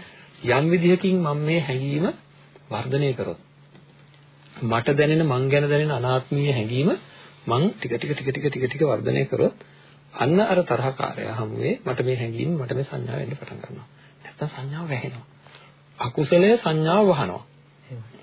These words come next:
Speaker 1: අකුසලයේ සංඥාව වහනවා. මේ බලන්න. මොකද අපි හැමදාම කියන්නේ මොකක්ද? මම මේක මෙච්චර මෙච්චරම කියන්නේ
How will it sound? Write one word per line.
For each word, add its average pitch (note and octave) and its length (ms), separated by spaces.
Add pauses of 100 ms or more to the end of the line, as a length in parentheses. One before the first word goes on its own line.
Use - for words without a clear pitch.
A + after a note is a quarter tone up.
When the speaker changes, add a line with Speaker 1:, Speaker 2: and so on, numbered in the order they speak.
Speaker 1:
අකුසලයේ C#3+ 540
සංඥාව D#3 480
වහනවා. C3 320 (100)
මේ B2+ 160
බලන්න. G2+ 360 (800)
මොකද C3 220
අපි C#3+ 140
හැමදාම D3 520
කියන්නේ D#3+ 300
මොකක්ද? D3 400
මම D3 200
මේක C#3 220
මෙච්චර D3 360
මෙච්චරම E3 400
කියන්නේ D3+ 440